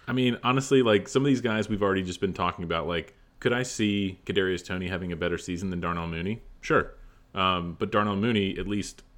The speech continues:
had a thousand yards last year, and he clearly is, like, the number one receiver. But, I mean, I could see,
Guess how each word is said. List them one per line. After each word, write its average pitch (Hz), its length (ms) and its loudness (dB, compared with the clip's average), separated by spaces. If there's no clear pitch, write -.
had 95 220 -2
a 87 40 -6
thousand 87 440 -8
yards 82 360 -2
last 87 280 -8
year, 82 200 -4
and 82 80 -6
he 85 280 -10
clearly 123 440 4
is, 92 120 -2
like, 90 160 -6
the 92 60 -10
number 87 200 -4
one 85 160 -6
receiver. 76 480 -10
But, 107 280 0
I - 60 -12
mean, 107 400 -2
I - 80 -10
could - 220 -12
see, - 240 -8